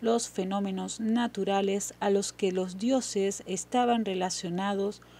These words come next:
solo era una parte de su realidad. Es así como conocemos al dios Soyipín. También es también incluido en el mundo de las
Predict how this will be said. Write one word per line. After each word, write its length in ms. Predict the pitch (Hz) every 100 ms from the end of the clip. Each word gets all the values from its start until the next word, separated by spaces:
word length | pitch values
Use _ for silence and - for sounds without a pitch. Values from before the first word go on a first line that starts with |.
| - -
solo 440 | - - 294 269 240
era 120 | 240
una 220 | 226 208
parte 500 | - 240 233 - 214
de 140 | 196
su 240 | 202 254 233
realidad. 600 | 202 196 175 165 165 170 - - - - - - - - - - - - -
Es 300 | 208 196 -
así 420 | 185 175 220 208 -
como 340 | 202 190 190 -
conocemos 880 | - 262 208 - 220 208 196 196 - - - - -
al 300 | 185 202 190
dios 420 | 202 226 226 - - - - -
Soyipín. 840 | - 247 240 214 - 196 170 165 175 - - - - - - - - - - - - -
También 720 | 185 180 185 214 226 220 220 - -
es 400 | 202 196 - - -
también 640 | 185 185 196 220 247 240 -
incluido 880 | - 226 214 226 233 277 226 226 233 - -
en 240 | 196 190
el 120 | 190
mundo 600 | 196 233 240 240 240 240 - - - - -
de 180 | 190 208
las 400 | 208 196 202 -